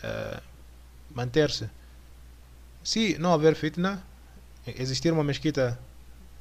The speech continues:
distante, cujo imam tem boas características e não é no-, inovador, não é conhecido por,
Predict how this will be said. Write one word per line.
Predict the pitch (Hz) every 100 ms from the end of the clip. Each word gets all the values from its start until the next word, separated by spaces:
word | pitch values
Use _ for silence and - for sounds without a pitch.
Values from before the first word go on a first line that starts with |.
| -
distante, | 117 117 127 - 160 185 202 196 - - -
cujo | 175 156
imam | 143 151 156 147 - - -
tem | 143
boas | 139 139 -
características | 123 123 123 151 - 151 135
e | 120
não | 127
é | 127
no-, | 120 113
inovador, | 117 117 110 117 151 135
não | 123
é |
conhecido | 127 117 - 123
por, | 117 113